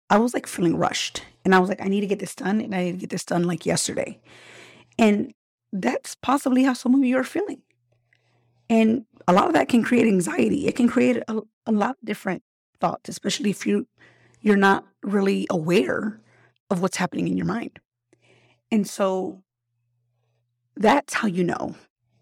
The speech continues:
if you are overvaluing the hustle. If you're like, "This is enough, I need to do more, there's no boundaries," you feel like you're in a paralysis analysis 'cause you're now like, "Okay,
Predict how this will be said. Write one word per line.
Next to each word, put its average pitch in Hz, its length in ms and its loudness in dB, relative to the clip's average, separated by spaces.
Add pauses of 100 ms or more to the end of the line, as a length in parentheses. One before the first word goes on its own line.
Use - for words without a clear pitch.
(120)
if - 240 -6
you 196 220 2
are 165 380 4
overvaluing 165 680 2
the 175 80 -6
hustle. - 360 -8 (480)
If - 140 -8
you're 185 80 0
like, 165 160 -2 (220)
"This - 140 -12
is 180 160 -6
enough, 214 540 2 (420)
I - 80 -4
need 175 160 2
to 180 60 -8
do 180 120 -6
more, 233 380 4
there's 202 220 -4
no 175 140 0
boundaries," 220 760 6 (680)
you 180 680 -2
feel 190 220 -2
like 180 260 -2
you're 175 180 0
in 170 180 2
a 180 240 -6
paralysis 170 540 0
analysis 208 460 4
'cause 190 140 -8
you're 185 120 -4
now 180 180 0
like, - 240 -4
"Okay, 190 560 -2